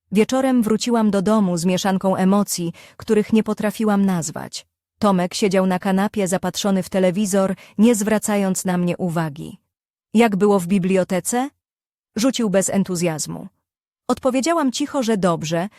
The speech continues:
choć w środku czułam burzę. Próbowałam przekonać samą siebie, że to tylko fascynacja nowością, że to nic poważnego,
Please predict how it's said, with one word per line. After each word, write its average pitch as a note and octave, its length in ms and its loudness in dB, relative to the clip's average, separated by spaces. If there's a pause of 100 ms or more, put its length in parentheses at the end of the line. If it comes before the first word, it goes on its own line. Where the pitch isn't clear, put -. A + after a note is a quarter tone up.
(140)
choć - 260 -4
w - 60 -18
środku C#4 440 -4
czułam B3 360 2
burzę. E3 420 -4 (460)
Próbowałam F#3+ 540 2
przekonać G3+ 460 -2
samą F#3 320 0
siebie, F3 460 -2 (320)
że A3+ 160 2
to B3 120 0
tylko C#4 280 -2
fascynacja A#3 680 -2
nowością, G3 720 -2 (300)
że G3+ 160 0
to G#3 120 0
nic A3 260 4
poważnego, G3 680 0